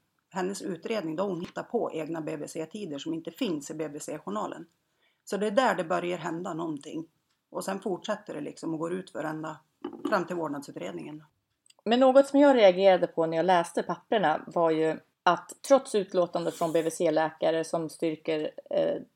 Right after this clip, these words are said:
Speaker 2: där den första utredningen talar för din, dina
Speaker 1: Mm.
Speaker 2: goda förmågor,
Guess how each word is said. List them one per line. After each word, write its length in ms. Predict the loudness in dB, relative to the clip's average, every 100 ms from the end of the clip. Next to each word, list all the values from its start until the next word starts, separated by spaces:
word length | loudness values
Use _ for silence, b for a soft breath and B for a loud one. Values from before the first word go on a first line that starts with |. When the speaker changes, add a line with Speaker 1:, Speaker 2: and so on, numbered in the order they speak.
| _
Speaker 2:
där 140 | -2 0
den 100 | 0
första 300 | -6 0 0
utredningen 520 | 0 -4 -8 -6 -8
talar 280 | -4 -2 -4
för 120 | -6
din, 300 | -8 -8 -10 _ _ _ _
dina 160 | -8 -2
Speaker 1:
Mm. 160 | 0
Speaker 2:
goda 180 | 0 -2
förmågor, 580 | -4 -2 0 0 0